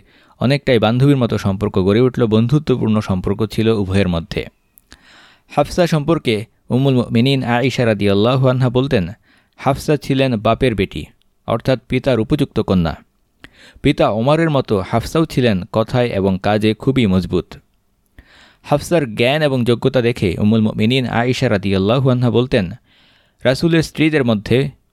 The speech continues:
মর্যাদার দিক থেকে একমাত্র হাফসাই পারে আমার সাথে পাল্লা দিতে।"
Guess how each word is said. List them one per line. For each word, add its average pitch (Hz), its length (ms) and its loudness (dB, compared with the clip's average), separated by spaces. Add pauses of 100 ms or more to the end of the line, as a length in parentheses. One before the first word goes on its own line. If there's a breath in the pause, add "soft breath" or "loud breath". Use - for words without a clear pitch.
(140)
মর্যাদার 131 500 2
দিক 135 200 -2
থেকে 98 320 -2 (200)
একমাত্র 110 500 -2
হাফসাই 151 420 -2
পারে 95 320 -2 (120)
আমার 98 240 -2
সাথে 95 380 -2 (240)
পাল্লা 95 280 0
দিতে।" 80 440 -8